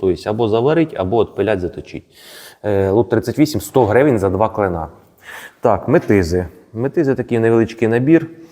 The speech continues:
Е, шість кілограм, триста гривень. Метизи всі отлічні. Вручну перебрав, тут їх небагато. Разні є, десять, дванадцять, е, двадцять. Ну, в общем-то, метизи всі гарні. Всі цілесенькі, тобто питань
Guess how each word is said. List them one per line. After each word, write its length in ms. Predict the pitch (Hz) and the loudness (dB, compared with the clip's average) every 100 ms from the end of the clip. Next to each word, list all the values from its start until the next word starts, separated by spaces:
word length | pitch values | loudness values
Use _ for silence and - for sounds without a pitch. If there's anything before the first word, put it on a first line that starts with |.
| - - - 107 | -20 -20 -10 -4
Е, 100 | 107 | -4
шість 360 | - 147 - | 2 2 2
кілограм, 480 | 131 120 117 147 139 | 2 4 4 2 0
триста 420 | - 120 - 117 | 0 0 0 -2
гривень. 440 | 98 95 87 87 85 - | 0 0 -2 -4 -8 -4
Метизи 380 | 120 - 185 120 | -2 2 4 2
всі 200 | 110 113 | 0 -2
отлічні. 460 | - 95 - 95 | -2 -8 -6 -4
Вручну 360 | 101 123 - 107 | -2 -2 -2 -4
перебрав, 480 | - 139 170 196 104 | 2 2 4 2 2
тут 160 | 101 | -2
їх 120 | 98 | -4
небагато. 640 | 107 107 131 185 185 147 143 - - - - | -2 0 2 2 2 -2 -8 -16 -20 -10 -2
Разні 480 | 113 165 143 143 | 2 2 2 -2
є, 180 | 131 139 | 0 -2
десять, 460 | 92 98 180 143 117 | 0 2 2 2 -2
дванадцять, 760 | 98 110 165 - - 139 - - | -2 0 -2 -4 -4 -4 -6 -6
е, 640 | 98 98 95 95 90 87 85 85 | -2 0 0 0 0 -2 -4 -6
двадцять. 1080 | 82 80 101 165 156 - - 127 - - - _ _ _ | -8 -2 2 2 0 -8 -6 -8 -8 -20 -20 _ _ _
Ну, 180 | 113 98 | -6 -2
в 40 | |
общем-то, 540 | 95 - 95 92 87 87 - - - - | -2 -2 -4 -2 -4 -6 -16 -20 -20 -2
метизи 360 | 110 - 165 135 | 0 4 4 2
всі 220 | - 127 | 0 -2
гарні. 460 | 90 95 85 85 85 _ _ _ | 0 0 -2 -8 -10 _ _ _
Всі 160 | - | -6
цілесенькі, 800 | 113 110 117 160 160 139 135 127 123 - | -4 2 4 2 0 -2 -2 -2 -6 -14
тобто 180 | - - | -14 -12
питань 340 | - - 120 | -12 -4 -4